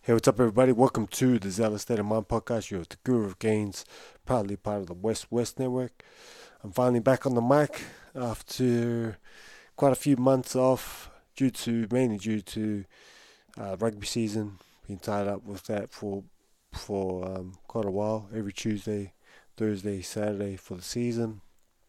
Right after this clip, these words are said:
And also just been busy with, on the other days, 'cause I'm committed to the rugby, you know, trying to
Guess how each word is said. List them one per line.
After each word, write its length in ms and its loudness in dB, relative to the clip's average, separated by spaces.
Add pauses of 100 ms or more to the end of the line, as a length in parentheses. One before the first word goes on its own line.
(240)
And 160 4
also 180 6
just 300 2
been 160 0
busy 240 2
with, 580 -6 (200)
on 100 -4
the 180 -4
other 140 -6
days, 480 -6 (800)
'cause 140 -2
I'm 100 0
committed 400 -2
to 140 -8
the 40 -10
rugby, 280 -4
you 180 -8
know, 100 -8
trying 280 -8
to 180 -8